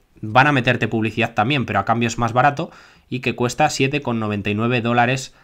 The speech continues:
al mes. Seguimos avanzando, vamos a hablar de Walmart, ya estamos acabando. Walmart planea ofrecer préstamos,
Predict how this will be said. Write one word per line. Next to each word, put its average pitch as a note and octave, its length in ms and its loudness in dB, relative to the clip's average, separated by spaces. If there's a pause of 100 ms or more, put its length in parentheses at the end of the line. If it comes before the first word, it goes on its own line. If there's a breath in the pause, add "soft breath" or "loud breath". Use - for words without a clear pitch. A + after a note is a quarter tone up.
(180 soft breath)
al F#2+ 180 -2
mes. A#2+ 400 -6
Seguimos A#2 420 -2
avanzando, C3+ 480 -2
vamos A#2+ 200 -2
a A2+ 40 2
hablar G#2 220 2
de G2 80 -4
Walmart, C#3 520 0
ya A#2 160 0
estamos G#2 300 -4
acabando. A#2+ 440 0 (380 loud breath)
Walmart E3 500 2
planea C3 280 2
ofrecer A#2 440 -4
préstamos, C3+ 680 -2